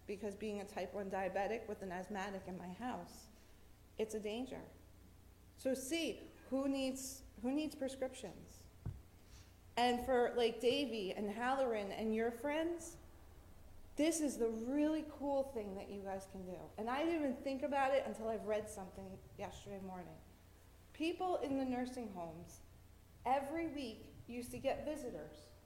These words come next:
or they get to come here to the food pantry and see people, right? But now nobody's really supposed to be going out,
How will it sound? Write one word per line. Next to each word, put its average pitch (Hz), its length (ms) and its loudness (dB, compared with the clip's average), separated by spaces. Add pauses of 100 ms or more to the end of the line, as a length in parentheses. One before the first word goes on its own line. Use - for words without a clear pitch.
(480)
or 302 680 6
they 277 120 2
get 302 280 4
to 285 80 0
come 277 260 0
here 311 240 2
to 247 120 -6
the 254 100 2
food 330 300 0
pantry 247 400 -2
and 240 120 -6
see 294 200 -6
people, 185 440 -8
right? 247 400 -2 (800)
But 277 200 8
now 311 280 4 (400)
nobody's 339 520 2 (320)
really 277 440 -4
supposed 269 380 -4
to 247 60 -8
be 247 80 -2
going 240 360 -2
out, 240 200 -4